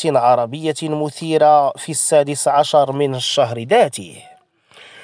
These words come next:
وكشف موقع العربي الجديد بأن الناخب الجزائري يفكر جديًا في تدعيم خط هجوم المنتخب الجزائري في المعسكر التحضيري المقبل.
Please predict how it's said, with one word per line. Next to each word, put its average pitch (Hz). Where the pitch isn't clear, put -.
وكشف 233
موقع 143
العربي 156
الجديد 135
بأن 101
الناخب 143
الجزائري 147
يفكر 143
جديًا 120
في 113
تدعيم 123
خط 151
هجوم 147
المنتخب 147
الجزائري 143
في -
المعسكر 123
التحضيري 147
المقبل. 113